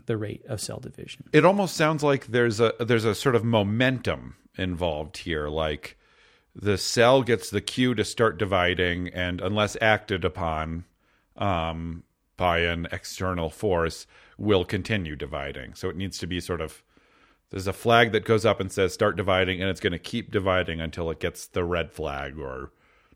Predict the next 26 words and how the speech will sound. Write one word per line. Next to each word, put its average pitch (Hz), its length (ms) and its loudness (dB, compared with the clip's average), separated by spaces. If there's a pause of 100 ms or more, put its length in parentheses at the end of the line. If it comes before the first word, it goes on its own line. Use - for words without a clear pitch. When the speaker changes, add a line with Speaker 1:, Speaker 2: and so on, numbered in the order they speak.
(320)
Speaker 2:
or 101 160 4
whatever 90 440 2
that 82 120 -8
says, 82 420 -6
"Okay, 90 260 -2
now 80 200 -4
stop." 69 440 -8 (760)
Speaker 1:
I 147 100 -2
think 220 140 2
that's 131 120 2
a 123 40 2
great 127 400 2
way 131 160 6
of 110 100 -2
thinking 120 360 -4
about 190 220 0
it. - 140 0
I 139 80 2
just 139 220 -2
wanna 127 280 0 (220)
make 123 240 2
it 123 220 -2
a 123 60 0
little 135 360 8
bit 131 180 2
more 120 480 0